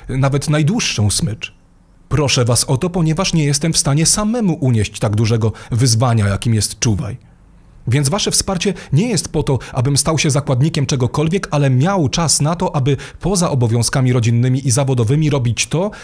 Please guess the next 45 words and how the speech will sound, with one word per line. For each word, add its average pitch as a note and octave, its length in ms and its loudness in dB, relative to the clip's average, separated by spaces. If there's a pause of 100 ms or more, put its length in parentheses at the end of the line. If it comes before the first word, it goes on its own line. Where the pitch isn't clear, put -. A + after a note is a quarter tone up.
co E3+ 120 0
uważam C#3+ 460 2
za A2+ 120 2
ważne D3 320 0
i D#3+ 160 -2
potrzebne. C3+ 600 -2 (240)
I C#3 120 2
bardzo B2+ 400 2
jest A2+ 220 2
mi A#2+ 120 4
miło, B2+ 240 2
że B2 100 2
znakomita B2+ 460 0
większość B2+ 360 0
z - 60 -6
państwa C3+ 400 -2 (260)
szalenie D3 520 2
to A#2+ 120 0
docenia. G2+ 480 0 (460)
Rozmawiam D#3+ 420 2
przecież A#2 280 0
z G#2+ 80 4
wami, C3 240 2
gdy A#2+ 120 0
spotykamy B2 480 0
się C3+ 120 0
w G#2 40 0
różnych A#2+ 280 0
częściach A2+ 320 -2
Polski, B2+ 400 -2 (320)
po G2 100 -2
mszach B2 240 -2
świętych, C3 380 -2
pod - 180 -6
kościołami. A2+ 540 0 (300)
Ostatnio A2+ 360 -2
w G#2 40 -2
Gdańsku. A2 460 -2 (540)
Otóż C#3+ 260 0
cenię G#3 280 0
sobie D#3 220 0
głęboko D3+ 400 0
wolność D3+ 500 0
każdego B2+ 440 0
człowieka, G#2+ 560 -2